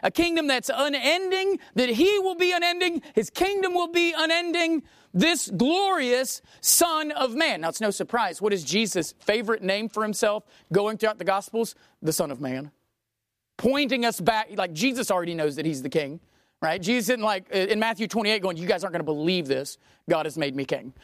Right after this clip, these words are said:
Uh, Jesus <laughs> already knows, uh, what he has come to do. Uh, and so this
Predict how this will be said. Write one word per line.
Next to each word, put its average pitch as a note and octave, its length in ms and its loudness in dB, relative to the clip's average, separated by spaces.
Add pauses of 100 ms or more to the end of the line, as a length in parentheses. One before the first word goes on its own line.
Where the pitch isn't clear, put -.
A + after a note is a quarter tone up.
(200)
Uh, F#3 540 2
Jesus A#3 420 0
<laughs> A#3 120 2
already C#4+ 340 0
knows, B3+ 520 0 (260)
uh, A#3 260 4
what B3+ 260 0
he C4+ 160 2
has C4+ 200 0
come A#3+ 400 -2 (300)
to B3+ 160 4
do. G#3+ 580 4 (320)
Uh, F3 760 0 (200)
and A3+ 180 0
so A#3+ 280 2
this B3+ 420 0